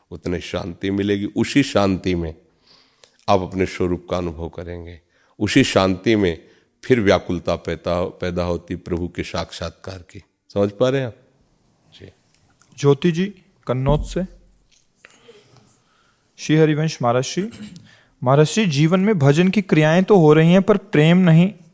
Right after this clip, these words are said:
Speaker 2: उत्पन्न हो रहा, कृपा कीजिए
Speaker 1: हम्म,
Speaker 2: मार्गदर्शन।
Speaker 1: उसका कारण है कि अपनापन शरीर और शरीर संबंधियों से है, शरीर संबंधी भोगों से है।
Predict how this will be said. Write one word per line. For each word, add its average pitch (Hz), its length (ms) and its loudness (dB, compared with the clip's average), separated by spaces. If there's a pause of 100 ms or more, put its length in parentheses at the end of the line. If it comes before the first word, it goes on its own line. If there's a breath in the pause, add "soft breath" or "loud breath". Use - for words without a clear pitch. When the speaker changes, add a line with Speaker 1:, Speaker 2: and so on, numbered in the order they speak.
(260)
Speaker 2:
उत्पन्न 143 360 2
हो 135 180 4
रहा, 143 120 6
कृपा 143 420 -2
कीजिए 143 360 0
Speaker 1:
हम्म, - 260 -6
Speaker 2:
मार्गदर्शन। 113 280 2
Speaker 1:
उसका 131 200 2
कारण 110 460 2
है 120 280 -4
कि - 220 -16 (120)
अपनापन 110 840 0 (460 soft breath)
शरीर 104 420 4
और 110 140 6
शरीर 104 360 0
संबंधियों 98 760 -2
से 110 240 -6
है, 98 200 -4
शरीर 95 300 -4
संबंधी 90 520 -4
भोगों 90 400 -4
से 98 260 -6
है। 90 120 -10